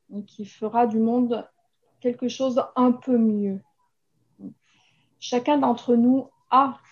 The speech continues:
quelque chose à apporter dans ce monde. Et c'est très déprimant de vivre dans un monde qui nous dit que nous sommes tous interchangeables et que dans le fond, on n'a pas d'importance. Non,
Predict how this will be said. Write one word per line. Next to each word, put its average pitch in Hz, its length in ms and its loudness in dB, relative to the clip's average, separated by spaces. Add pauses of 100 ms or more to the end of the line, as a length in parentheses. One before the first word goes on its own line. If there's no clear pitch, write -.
(120)
quelque 196 300 -6
chose 190 500 -10
à 190 200 -6
apporter 196 480 -8
dans 202 300 -6
ce 202 180 -10
monde. 185 600 -8 (280)
Et 196 60 -14
c'est 196 180 -14
très 277 200 -8
déprimant 254 520 -2
de 220 100 2
vivre 220 420 -2
dans 196 200 -4
un 202 80 -4
monde 226 380 -2
qui - 160 -12
nous 196 120 -4
dit 202 220 -10
que 220 100 -8
nous 196 140 -4
sommes 190 220 -10
tous - 320 -14
interchangeables 196 1000 -6 (520)
et 190 80 -6
que 226 100 -2
dans 220 140 2
le 214 60 0
fond, 247 240 -8
on 233 40 0
n'a 196 120 0
pas 220 180 -4
d'importance. 196 1040 -8 (760)
Non, 226 440 -2